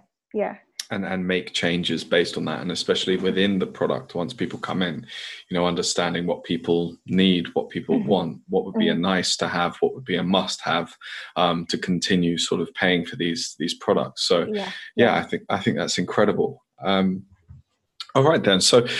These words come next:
Speaker 2: you know, looking at your journey,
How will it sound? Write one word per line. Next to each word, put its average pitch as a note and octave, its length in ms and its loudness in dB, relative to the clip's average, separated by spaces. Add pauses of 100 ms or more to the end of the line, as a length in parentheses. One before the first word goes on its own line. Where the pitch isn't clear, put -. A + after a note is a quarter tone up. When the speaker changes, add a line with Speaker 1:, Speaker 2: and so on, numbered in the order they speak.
(200)
Speaker 2:
you E3+ 80 6
know, B2 280 8
looking - 680 6 (580)
at G2 340 6 (280)
your G2+ 320 10
journey, D2+ 580 4